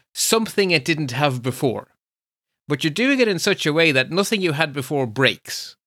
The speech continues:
So you can keep doing what you've been doing, but now you can do this too. So maybe you're writing an A P I, in which case you've added a new function, or maybe you're writing an app, in which case you've added a new screen somewhere, or a new button somewhere,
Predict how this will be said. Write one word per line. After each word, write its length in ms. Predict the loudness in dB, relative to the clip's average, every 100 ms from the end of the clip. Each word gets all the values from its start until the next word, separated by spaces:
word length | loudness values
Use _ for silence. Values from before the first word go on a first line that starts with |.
| _ _ _ -6
So 400 | 0 2 0 -2
you 140 | -4
can 140 | -2 0
keep 240 | 0 0
doing 280 | 0 0 0
what 160 | -2
you've 140 | -2 0
been 200 | 0 2
doing, 340 | 0 0 0 -2
but 140 | -2
now 120 | 0
you 180 | 2 0
can 160 | -2 0
do 160 | 0
this 240 | 2 0 0
too. 360 | 0 0 -2 -10
So 160 | -8
maybe 260 | -2 -2 0
you're 120 | 0 0
writing 300 | 0 0 0
an 80 |
A 100 | 0
P 200 | 0 0
I, 140 | 2 4
in 120 | 2
which 180 | 0 -2
case 220 | -2 -2
you've 140 | -6
added 320 | 0 0 0 -2
a 60 |
new 200 | -2 -4
function, 500 | -4 -6 -6 -8 -10 -8
or 120 | -4
maybe 280 | 0 0 0
you're 100 | 0
writing 360 | 0 0 0
an 100 | 0
app, 300 | 2 0 -2
in 80 | -2
which 160 | -4 -2
case 200 | -2 -2
you've 120 | 0
added 240 | 2 2
a 40 | 0
new 200 | -2 -2
screen 340 | -2 -2 0
somewhere, 380 | -2 -2 -2 -2
or 140 | 0 0
a 20 |
new 160 | 0
button 320 | 0 0 0 -6
somewhere, 460 | -4 -2 -4 -6